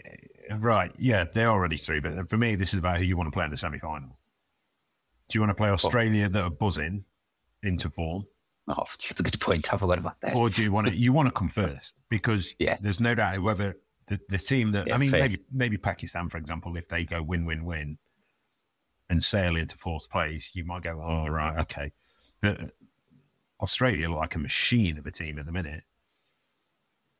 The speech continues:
Speaker 1: And so you're thinking
Speaker 2: Oh,
Speaker 1: it.
Speaker 2: Glenn Maxwell, concussion out.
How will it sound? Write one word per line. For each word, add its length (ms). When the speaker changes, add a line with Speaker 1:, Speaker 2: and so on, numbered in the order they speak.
Speaker 1:
And 120
so 100
you're 220
thinking 340
Speaker 2:
Oh, 40
Speaker 1:
it. 80
Speaker 2:
Glenn 220
Maxwell, 540
concussion 500
out. 320